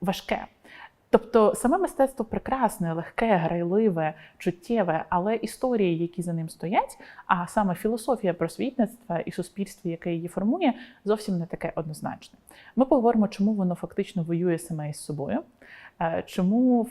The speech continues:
філософські ідеї того часу Вольтера і Руссо не поєднувані разом, і що це означає, власне, для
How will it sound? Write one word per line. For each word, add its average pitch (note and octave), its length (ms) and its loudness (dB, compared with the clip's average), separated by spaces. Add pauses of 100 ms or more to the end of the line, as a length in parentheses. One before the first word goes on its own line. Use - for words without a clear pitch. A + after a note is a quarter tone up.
філософські F3+ 580 -2
ідеї F3+ 280 2
того E3+ 240 -4
часу F3+ 400 -4
Вольтера D#3+ 360 -2
і E3 140 -6
Руссо F3 680 -2
не F#3 120 0
поєднувані D#3+ 640 0
разом, D3+ 340 -2 (440)
і A3 60 0
що E4+ 180 0
це D4+ 140 2
означає, A3+ 580 2
власне, F3 640 -2
для E3 440 -2